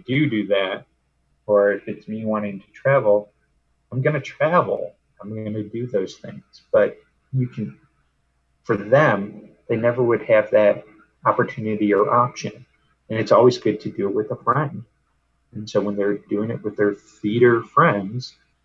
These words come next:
they're all sharing, again, in their art.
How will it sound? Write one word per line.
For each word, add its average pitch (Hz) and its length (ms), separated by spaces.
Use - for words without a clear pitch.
they're 110 240
all 107 180
sharing, 104 760
again, 104 520
in 101 120
their 104 180
art. 120 400